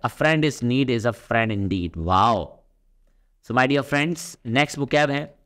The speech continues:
कुछ दोस्तों के लिए vocabs हैं। बडी बोल लो, चम फ्रेंड बोल लो, मेट बोल लो,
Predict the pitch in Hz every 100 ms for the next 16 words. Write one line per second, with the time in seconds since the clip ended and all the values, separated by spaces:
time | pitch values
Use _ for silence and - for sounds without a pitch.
0 | - 139 135 131 135 156 147 147 135 113
1 | 139 131 139 139 135 151 185 175 170 180
2 | 180 151 147 151 170 165 165 165 165 139
3 | 143 156 147 156 151 151 -